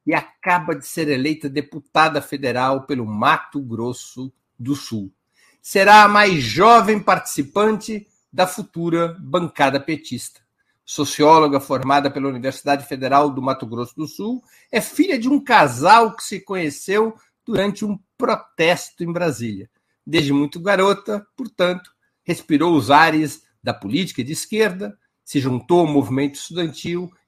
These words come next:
e aos coletivos feministas. Eleita para a Câmara Municipal da capital de seu estado em dois mil e vinte, agora fará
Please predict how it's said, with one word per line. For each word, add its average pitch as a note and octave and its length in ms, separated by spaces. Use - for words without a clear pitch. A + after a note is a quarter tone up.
e A#3+ 80
aos G#3 120
coletivos C3 720
feministas. B2+ 720
Eleita D3 440
para D3+ 180
a C#3 60
Câmara G3+ 440
Municipal E3 600
da D3+ 120
capital - 540
de D#3+ 80
seu D3+ 180
estado C3+ 520
em C3+ 80
dois D3 180
mil G#3+ 140
e G3+ 40
vinte, F#3 440
agora F#3 340
fará F3+ 540